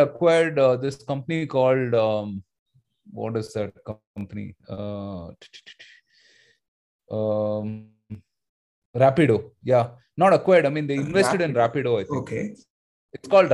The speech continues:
Speaker 1: Rapido, no? Uh,
Speaker 2: Mm-hmm.
Speaker 1: so they're basically a bike service, shared bike service in Bangalore,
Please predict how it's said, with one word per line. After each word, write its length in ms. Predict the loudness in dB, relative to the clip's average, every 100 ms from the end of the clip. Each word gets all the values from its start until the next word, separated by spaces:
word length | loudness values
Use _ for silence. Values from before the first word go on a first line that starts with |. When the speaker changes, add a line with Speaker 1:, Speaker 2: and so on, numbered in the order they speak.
| 4
Speaker 1:
Rapido, 360 | 4 4 4 2 0 -4
no? 80 |
Uh, 80 | -8 -12 _ _ _ -2
Speaker 2:
Mm-hmm. 300 | 4 6 6
Speaker 1:
so 60 | 4
they're 200 | 2 2 2
basically 300 | 0 0 0
a 40 | 2
bike 200 | 2 0 -2
service, 240 | -2 -2 -4
shared 200 | -2 -2 0
bike 160 | -4 -4
service 260 | -6 -6 -6 -8
in 40 | -4
Bangalore, 340 | -4 -4 -8